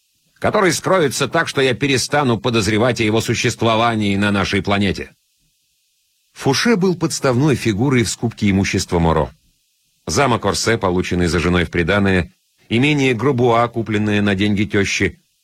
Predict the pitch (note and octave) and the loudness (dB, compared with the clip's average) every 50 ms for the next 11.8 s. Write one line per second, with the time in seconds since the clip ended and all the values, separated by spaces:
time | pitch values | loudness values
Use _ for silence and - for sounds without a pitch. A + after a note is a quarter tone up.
0 | _ _ _ _ _ _ - - - A#3 A3+ G#3 - - - D3 A2+ B2 - - | _ _ _ _ _ _ -6 -2 0 2 2 2 0 -2 -2 -2 -2 -2 0 -2
1 | G3+ G3 - - B2+ A#2 A2 G2 - - D3+ D#3+ C#3+ C#3 A#2+ - - - - - | -2 -2 -4 -2 -2 0 -2 -2 0 0 0 2 2 0 0 -2 -4 -6 -8 -12
2 | _ _ _ _ _ _ D#3 D3+ C#3 C3 B2 - C3+ A#2+ F#2+ G#2 A#2+ B2 A#2+ - | _ _ _ _ _ _ -2 0 0 0 0 0 0 0 2 2 2 2 0 -2
3 | G2 E2 D2+ C2+ - - _ _ _ _ _ _ _ _ _ _ _ _ - A2 | -2 -2 -2 -4 -8 -12 _ _ _ _ _ _ _ _ _ _ _ _ -2 -2
4 | A#2+ A#2+ C3 B2 B2 C3 A#2+ - D3+ F3 F3+ C#3+ A#2+ G#2+ G#2 G2+ G2 B2 B2+ A#2+ | -2 0 -2 -2 0 -2 -2 0 0 2 2 2 2 2 2 2 2 2 2 2
5 | B2 B2 B2 B2 A2+ G#2+ - A#2 - - G#2+ G2+ G#2+ C3 C#3+ C3+ - - B2 B2+ | 2 0 0 -2 -4 -4 -4 -4 -2 -2 0 0 2 0 0 -2 -2 -2 -2 -2
6 | A#2 A#2+ - - G#2 F#2+ F2+ F2+ F#2 F2 F2 - E2+ D2+ D#2 D#2 D2+ - - - | -2 -4 -2 0 0 2 2 2 0 -2 -2 -2 -2 -2 0 -2 -2 -2 -4 -4
7 | E2+ D2+ - - - - - - G3+ F#3 E3 F#3 F3+ D#3 D3+ B2 D3 B2 A#2 A2+ | -4 -4 -4 -8 -20 -14 -6 -4 -2 0 2 2 2 2 0 -2 -2 -2 0 0
8 | - - B2 A#2+ A2+ G#2+ G2 - G#2+ G2 F2 F2+ D#2+ D2+ E2+ E2 - E2+ C#2 C2+ | 0 2 2 2 2 2 0 0 -2 0 0 0 0 -2 -2 -2 -2 -2 -2 -2
9 | D#2 C#2+ B1+ A#1 - - - - _ _ _ _ _ _ _ _ _ _ _ _ | -2 -4 -4 -8 -10 -12 -18 -20 _ _ _ _ _ _ _ _ _ _ _ _
10 | _ _ _ - - E3 F3 - F3 C#3+ - - - _ _ _ _ _ - E2 | _ _ _ -2 0 0 2 2 0 0 0 -4 -8 _ _ _ _ _ -6 -2
11 | E2+ D#2+ D#2 D2+ D2+ D#2 D2+ D#2+ D#2 D#2+ D#2 D#2 D2 C2+ - | -2 0 0 0 -2 -2 -2 -2 0 0 0 0 -2 -4 -8